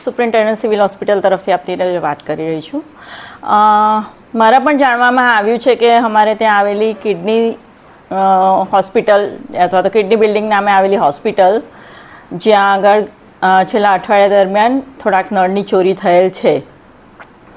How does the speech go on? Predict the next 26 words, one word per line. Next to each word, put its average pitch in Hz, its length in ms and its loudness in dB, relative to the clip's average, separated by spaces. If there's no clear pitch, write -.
અ, 196 60 2
મેં 214 180 4
એના 214 160 2
માટે 214 240 0
કમિટી 208 440 0
નિમટાવેલી 214 640 2
છે 262 180 0
અને 196 600 2
મીટિંગ 202 340 -2
ચાલી 208 300 2
રહી 220 160 4
છે 226 140 0
કે 226 120 0
ક્યાં 185 400 2
અને 196 160 -2
કેમ 190 320 -2
અને 190 140 -2
શું 220 180 -6
થયું. 190 300 0
સિક્યુરિટી 226 460 0
કેમેરામાં 196 520 0
એની 190 100 -4
કંઈ 196 160 -4
જાણ 170 220 0
થઈ 170 260 -2
નથી. 185 440 0